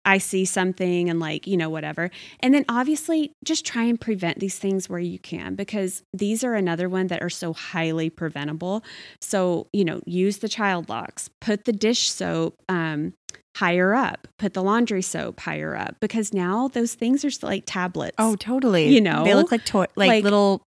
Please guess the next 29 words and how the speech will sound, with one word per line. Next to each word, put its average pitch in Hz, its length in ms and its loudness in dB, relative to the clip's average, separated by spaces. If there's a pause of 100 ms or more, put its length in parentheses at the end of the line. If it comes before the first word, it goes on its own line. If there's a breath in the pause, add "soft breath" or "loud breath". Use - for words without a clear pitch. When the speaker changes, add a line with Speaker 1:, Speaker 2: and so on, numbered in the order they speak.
(140)
Speaker 2:
t-, - 180 -6
yeah, 254 180 8 (180)
Speaker 1:
yes, 262 100 6
Speaker 2:
candies. 269 320 10
Speaker 1:
the 226 80 10
dishwasher 294 600 4
soap, 220 500 0
it's 233 160 -4
like 240 160 0
a 339 40 -2
tablet 370 480 -4
and 196 140 -2
stuff. - 240 -4
So 269 140 -2
just 330 260 -2
try 294 220 -2
really 208 380 0
hard 175 400 0
to 208 100 -2
be 180 200 0
aware. 170 360 0
And 196 200 0
I 196 60 2
know 226 240 2
the 220 140 0
more 180 320 2
children 185 540 -2
you 196 100 0
have 190 500 -6